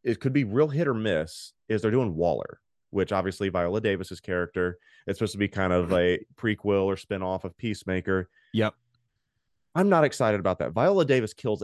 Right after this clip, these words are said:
Speaker 1: anything she's in.
Speaker 2: She's amazing.
Speaker 1: But, but I'm not saying, "Hey, man, I can't wait for the next episode of Waller to hit," you know?
Speaker 2: Yeah.
Speaker 1: Uh, according to this, it says Viola Davis will star in Waller,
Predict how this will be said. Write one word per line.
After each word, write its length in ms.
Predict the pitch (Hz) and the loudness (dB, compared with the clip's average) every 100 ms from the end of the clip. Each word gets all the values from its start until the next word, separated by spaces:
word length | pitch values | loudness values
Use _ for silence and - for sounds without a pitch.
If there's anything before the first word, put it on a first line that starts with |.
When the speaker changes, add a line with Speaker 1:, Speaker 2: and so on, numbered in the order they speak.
| - | -4
Speaker 1:
anything 300 | 107 95 95 | -4 -4 -6
she's 240 | - 107 | -6 -6
in. 400 | - 101 69 69 76 | -2 -2 -2 -8 -12
Speaker 2:
She's 280 | - 95 | -10 -8
amazing. 400 | 85 78 73 71 - | -6 -8 -10 -14 -8
Speaker 1:
But, 100 | - | -8
but 220 | 107 127 - | 2 2 4
I'm 240 | 123 127 | 0 0
not 240 | 127 123 | 0 -2
saying, 280 | - 117 98 - _ | -2 -2 -2 -8 _
"Hey, 140 | 165 123 | -2 2
man, 160 | 104 | 2
I 40 | 117 | 0
can't 220 | 147 95 | -2 0
wait 160 | 113 | 0
for 60 | 98 | -2
the 60 | 90 | -6
next 180 | 98 | -4
episode 300 | 104 85 92 | -6 -8 -6
of 60 | 65 | -8
Waller 460 | 60 92 110 82 76 | 0 4 6 4 0
to 120 | 80 | -4
hit," 280 | 82 60 - | -4 -4 -4
you 120 | 107 107 | -2 2
know? 300 | 107 107 - _ - | 2 2 -2 _ -6
Speaker 2:
Yeah. 220 | 113 104 98 | 0 0 0
Speaker 1:
Uh, 100 | 90 - _ _ _ _ _ | -4 -6 _ _ _ _ _
according 340 | 123 151 160 156 | -2 2 2 2
to 40 | |
this, 280 | 123 120 117 | 2 2 -2
it 60 | |
says 140 | 101 92 | -8 -4
Viola 320 | 92 104 110 | 0 2 2
Davis 260 | 101 92 92 | 0 -2 -8
will 80 | |
star 220 | - 82 73 | -10 -8 -6
in 80 | |
Waller, 440 | 82 120 123 120 | 2 4 4 2